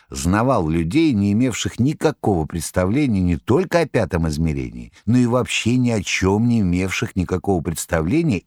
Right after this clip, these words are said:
и, тем не менее, проделавших совершеннейшие чудеса в смысле расширения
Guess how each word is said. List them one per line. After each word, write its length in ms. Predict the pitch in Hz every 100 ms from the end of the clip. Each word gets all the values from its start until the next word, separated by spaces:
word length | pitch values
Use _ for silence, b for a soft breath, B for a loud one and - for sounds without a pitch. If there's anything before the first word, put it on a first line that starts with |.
| -
и, 160 | 170
тем 400 | - 214 226 143
не 120 | 131 131
менее, 600 | 196 214 190 123 82 - B -
проделавших 840 | 110 123 151 170 160 113 131 107
совершеннейшие 1120 | - 135 151 143 - - 147 165 160 - 143
чудеса 500 | - 123 123 113 160
в 80 | 135
смысле 400 | - 127 117 117
расширения 760 | 101 - - 95 123 147 131